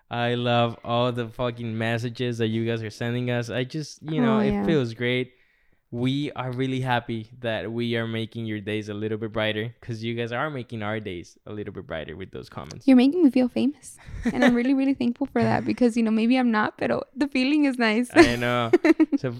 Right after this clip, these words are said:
Speaker 1: thank you guys. Por favor, sigan compartiendo esto. O sea, much, much love for you guys. Sigan compartiendo este podcast. Eh, sigan compartiendo. Ya vamos a tener nuestro canal en YouTube. So, please, please, please,
Speaker 2: Ujú.
Speaker 1: Chequen ese
Speaker 2: Thank you.
Speaker 1: rollo,
Speaker 2: Go
Speaker 1: suscríbanse.
Speaker 2: like and subscribe.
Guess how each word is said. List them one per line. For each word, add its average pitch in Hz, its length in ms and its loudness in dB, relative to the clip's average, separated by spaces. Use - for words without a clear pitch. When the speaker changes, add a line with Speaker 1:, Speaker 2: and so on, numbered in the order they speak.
Speaker 1:
thank 127 240 -2
you 135 100 -2
guys. 127 260 2
Por 120 160 -2
favor, 120 320 2
sigan 131 280 -4
compartiendo 120 600 -2
esto. 110 320 -4
O 117 60 -4
sea, 110 180 -6
much, 113 340 -4
much 110 460 -10
love 117 440 -2
for 110 100 -6
you 110 220 -2
guys. 110 260 -4
Sigan 147 260 -4
compartiendo 123 460 -4
este 113 180 -8
podcast. 113 560 -6
Eh, 117 240 -2
sigan 131 240 -6
compartiendo. 123 580 -6
Ya 110 220 -2
vamos 113 220 -6
a 117 40 -12
tener 107 260 -8
nuestro 107 220 -10
canal 110 260 -4
en 131 80 -4
YouTube. 135 320 -4
So, - 180 -6
please, 117 320 -6
please, 117 180 -10
please, 120 240 -6
Speaker 2:
Ujú. 220 380 -2
Speaker 1:
Chequen 123 300 0
ese 113 160 0
Speaker 2:
Thank 113 60 0
you. 123 40 0
Speaker 1:
rollo, 120 220 2
Speaker 2:
Go 113 100 -8
Speaker 1:
suscríbanse. 143 420 2
Speaker 2:
like 226 380 2
and 226 120 2
subscribe. 208 580 2